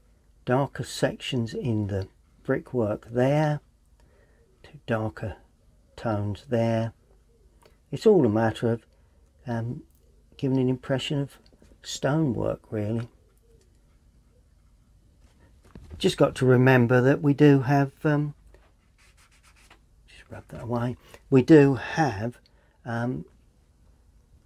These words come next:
very dark into that inside area there. Um, we do have a bit of perspective here. So that's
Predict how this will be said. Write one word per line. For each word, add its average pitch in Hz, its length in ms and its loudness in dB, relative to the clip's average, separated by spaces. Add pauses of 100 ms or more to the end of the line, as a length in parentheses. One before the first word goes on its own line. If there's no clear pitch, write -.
(500)
very 120 180 -8
dark 110 440 -8
into 113 180 -8
that 104 220 -6
inside 101 680 -8
area 95 400 -8
there. 90 320 -12 (400)
Um, 127 340 2 (380)
we 131 80 0
do 160 220 6
have 127 180 0
a 120 40 -12
bit 147 140 -8
of 131 140 -16
perspective - 720 -14
here. 107 320 -8 (760)
So 107 280 0
that's 127 420 0